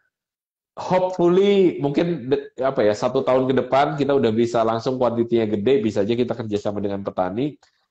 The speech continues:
Jadi saat ini kita masih pakai, eh, supplier, satu supplier, kedua kita belanjakan ke pasar induk, di mana pasar induk pun kita udah punya beberapa, eh, langganan yang kita ambilnya langsung cukup gede gitu loh.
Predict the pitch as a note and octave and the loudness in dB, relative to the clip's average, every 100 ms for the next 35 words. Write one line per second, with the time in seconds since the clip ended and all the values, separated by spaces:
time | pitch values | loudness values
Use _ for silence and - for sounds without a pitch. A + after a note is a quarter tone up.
0 | _ - A2+ D#3+ E3 C3+ C3+ D#3+ D3 D#3 | _ -2 0 2 2 0 0 0 0 2
1 | D#3+ D#3 B2+ A#2+ - D#3+ - A#2+ - C#3+ | 0 0 -4 -4 0 0 0 -6 -2 -2
2 | C#3 A2+ A2 A2 B2+ A#2+ A#2 G#2+ G#2 G2 | -2 -2 0 0 -2 -2 0 2 2 0
3 | G2 G#2 C3 B2 B2 G2 A2 C3+ B2+ G#2+ | 0 -4 -4 -6 -2 0 2 0 -2 -2
4 | G2+ B2+ C3 A#2+ A#2+ A#2 G2+ G2 G2+ B2 | 0 2 0 -2 -2 -2 0 -2 -4 -6
5 | C3+ A2 G2+ G2 G2 G2+ G2 G2 C3+ C#3 | -4 -2 0 -2 -4 -4 -4 -2 -2 0
6 | G#2 A#2 C3 B2 G#2+ G#2+ G#2 _ - E3 | -2 -2 -2 -2 -2 -2 -6 _ -2 -2
7 | D#3+ C3+ D3 C3 A2 G#2+ B2+ A#2 G2+ G2 | 0 0 2 2 2 -2 -2 0 0 -2
8 | - A2+ A#2+ A#2+ - _ _ _ - G#2 | -2 -2 -4 -8 -20 _ _ _ -6 -2
9 | G#2 G#2+ A2+ A2 A2+ G#2 F#2 - G#2 G#2 | 0 0 2 0 0 -2 -6 -12 -8 -4
10 | G#2 A2 A2 G#2+ A2+ A#2 G#2+ G#2+ A#2 A#2+ | 0 0 2 2 2 0 -2 -2 -2 -2
11 | A#2 - G#2+ G#2+ A2+ G#2+ G#2 G#2 F2+ F#2 | -8 -6 -2 -2 -2 0 2 0 -2 -6
12 | F2 D#2+ | -6 -6